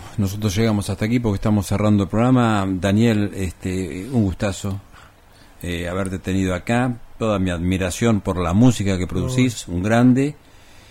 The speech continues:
Speaker 1: Y bueno, estamos en contacto.
Speaker 2: Muchísimas gracias, Sergio. Muchísimas gracias, María Julia. Y para mí es un placer, aparte, el brindar espacio a, a los músicos y poder, sobre todo aquí en Santiago, de poder proyectar y de poder difundir un poco lo que uno hace, ¿no?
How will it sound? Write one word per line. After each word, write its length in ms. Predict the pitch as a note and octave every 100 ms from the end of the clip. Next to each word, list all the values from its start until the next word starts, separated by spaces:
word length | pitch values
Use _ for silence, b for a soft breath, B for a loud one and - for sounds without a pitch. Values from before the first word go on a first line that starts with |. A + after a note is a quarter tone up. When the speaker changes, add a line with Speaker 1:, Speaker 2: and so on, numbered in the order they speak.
| b
Speaker 1:
Y 680 | - G#2 G2 F#2 F2+ F2+ F2
bueno, 200 | - F3+
estamos 380 | A2+ - E3 C#3
en 80 | B2+
contacto. 460 | B2 C#3 B2+ F2 -
Speaker 2:
Muchísimas 420 | C#3+ C3+ E3 E3+ C3+
gracias, 360 | D3 D#3 D#3
Sergio. 420 | - E3 E3 E3+
Muchísimas 380 | D3 C3 D#3 D#3
gracias, 120 | D#3 D3
María 180 | C#3+ C#3+
Julia. 380 | - E3 D#3+
Y 60 | C3
para 240 | B2+ B2
mí 120 | C#3+ F3+
es 180 | F#3
un 60 | C3+
placer, 460 | B2+ A#2+ - D#3+ C#3
aparte, 520 | B2 C#3+ D#3+ F3+ F3 - B B B B
el 380 | - C3 C3 C3+ -
brindar 500 | C#3+ C#3+ D3 F3+ F#3
espacio 720 | D3 C#3+ - D#3+ E3+ F#3+ F3
a, 200 | D3+ C3+
a 180 | B2+ C3
los 160 | C3+ B2
músicos 720 | D3 F#3+ - D#3 - E3+ D#3
y 60 | C#3+
poder, 540 | B2+ B2+ C#3+ D#3 D3
sobre 440 | - B2+ A2+ C3
todo 160 | B2 C#3
aquí 120 | C3+
en 60 | D3+
Santiago, 360 | C#3+ C3+ D3 D3+
de 80 | C#3
poder 360 | - A#2+ D3
proyectar 540 | C#3+ C3+ C#3+ C#3 E3 D#3+
y 60 |
de 100 | C#3
poder 340 | B2+ C3 C#3+ D3+
difundir 500 | D3 C#3 D#3+ E3 E3+
un 120 | D3
poco 260 | D3 D3+ D#3
lo 80 | C#3
que 100 | C3+
uno 160 | C3+
hace, 240 | B2+ B2 G#2+
¿no? 240 | C3 G3+